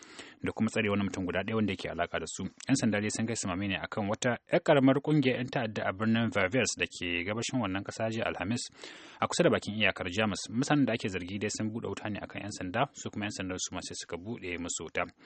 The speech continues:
A ƙarshe, sakataren harkokin wajen Amurka John Kerry yana birnin Paris yanzu haka da muke magana, domin kaiwa babban birnin abin da ya kira ƙaton runguma biyu bayan harin ta'addanci makon da ya wuce akan mujallar Charlie Hebdo. Fadar shugaban Amurka ta White House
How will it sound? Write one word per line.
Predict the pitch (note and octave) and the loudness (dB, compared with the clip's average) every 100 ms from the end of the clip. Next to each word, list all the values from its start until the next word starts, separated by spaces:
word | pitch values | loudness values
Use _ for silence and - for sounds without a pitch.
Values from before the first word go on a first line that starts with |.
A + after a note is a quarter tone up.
| - - - - - | -18 -16 -18 -10 0
A | |
ƙarshe, | B2 - - | 2 4 2
sakataren | D#3 G3+ F3 | 4 6 8
harkokin | C3+ C#3 C3+ - D3 D3+ | 6 2 2 6 8 8
wajen | C3+ A#2+ A#2+ | 6 4 2
Amurka | A#2+ A2 A2 - | 2 2 2 -4
John | F#2 C3 B2 G#2+ | 0 2 4 2
Kerry | - A#2+ A2 | 0 0 2
yana | G#2+ G2 | 4 2
birnin | E2+ F#2 G2 F#2+ | 2 0 0 2
Paris | B2 A2 - - | 2 2 -4 -4
yanzu | E2+ E2+ F2+ | -4 -2 -4
haka | G2+ F2+ E2+ | 0 0 -2
da | F2 F2 | -6 -8
muke | F2+ F2 | -6 -8
magana, | D#2+ F2+ E2+ - _ - | -4 -2 -2 -4 _ -8
domin | F2+ F2+ G2 G#2+ | -4 -2 -2 -4
kaiwa | - A2+ G2 | -2 0 0
babban | F2 G2 | -2 -2
birnin | G2 G#2 G#2+ | 0 0 -2
abin | F2+ G2+ | -2 -2
da | F#2+ | -2
ya | F2+ | -2
kira | - F#2+ - - | -2 -2 -4 -2
ƙaton | - - A#2 | 0 2 2
runguma | G2 G2+ A2 - - | 2 6 6 6 -4
biyu | G#2 A#2+ | -2 2
bayan | B2 B2+ A#2+ | 2 2 2
harin | C#3 - | -2 -2
ta'addanci | G#2 G#2 A#2 - G#2 | -4 -2 -2 -2 -2
makon | G2+ G2+ G2+ F2+ | -2 -2 -6 -4
da | F2+ | -4
ya | A#2 | -4
wuce | B2 A#2+ A#2 | -4 -6 -4
akan | - - G2 | -6 -4 -6
mujallar | F2+ G#2+ G#2 E2+ | -4 -4 -4 -4
Charlie | - G2 F#2 | -6 -4 -6
Hebdo. | F#2 F2+ - F2 - - - - - - - | -6 -8 -6 -10 -10 -20 -18 -18 -20 -20 0
Fadar | G#2+ G2+ | 2 2
shugaban | E2+ F2 G2 | -2 0 0
Amurka | F#2+ - | -2 -4
ta | - | -4
White | F#2+ F#2+ - | -2 -2 -2
House | F#2 | -4